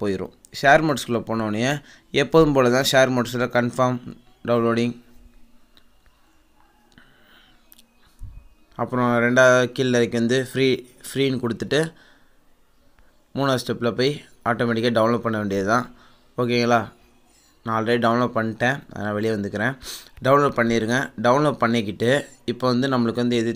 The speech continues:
தேவைன்னு கேட்டிங்கன்னா rare, rare application தான் வேணும். Rare application. ஓகேங்களா? கீழே டிஸ்கிரிப்ஷனில் link கொடுத்துருக்கேன்.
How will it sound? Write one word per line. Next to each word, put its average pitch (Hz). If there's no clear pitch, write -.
தேவைன்னு 110
கேட்டிங்கன்னா 104
rare, 120
rare 147
application 120
தான் 110
வேணும். 117
Rare 113
application. 104
ஓகேங்களா? 113
கீழே 139
டிஸ்கிரிப்ஷனில் 123
link 127
கொடுத்துருக்கேன். 117